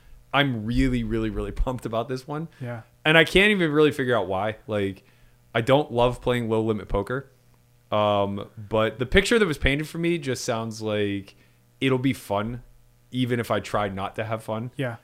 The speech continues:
Speaker 1: kind of thing. Uh, and then also I'll just have, like, three days on the lake.
Speaker 2: Well, I think, you know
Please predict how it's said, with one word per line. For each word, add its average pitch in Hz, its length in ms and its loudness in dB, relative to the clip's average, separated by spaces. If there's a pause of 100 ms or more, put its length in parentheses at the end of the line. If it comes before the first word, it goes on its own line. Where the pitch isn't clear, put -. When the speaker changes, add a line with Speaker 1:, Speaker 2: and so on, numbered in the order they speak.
Speaker 1:
kind 120 200 -4
of 117 60 -6
thing. 127 340 -4 (100)
Uh, 95 460 2 (120)
and 139 160 0
then 151 140 2
also 139 340 4
I'll 123 140 2
just 127 160 -4
have, 120 140 -2
like, 110 120 -2
three 107 260 -6
days 101 200 -2
on 95 140 -6
the 87 60 -8
lake. 87 360 -8
Speaker 2:
Well, 185 140 4
I 175 80 4
think, 202 340 -2 (140)
you 180 100 2
know 160 360 2